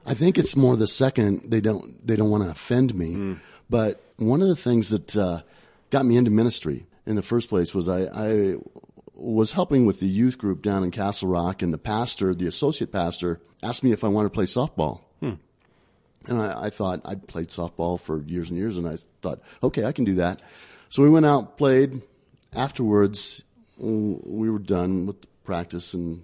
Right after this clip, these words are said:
Speaker 1: and done playing, and, and he said, "Would you like to go get a beer?"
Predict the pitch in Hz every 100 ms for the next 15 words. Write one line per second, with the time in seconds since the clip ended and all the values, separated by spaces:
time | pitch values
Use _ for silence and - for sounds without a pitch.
0 | - - 80 78 73 92 87 82 82 87
1 | 85 85 _ _ - 95 95 - 87 80
2 | - - - - - 107 107 123 143 135
3 | 135 127 107 120 180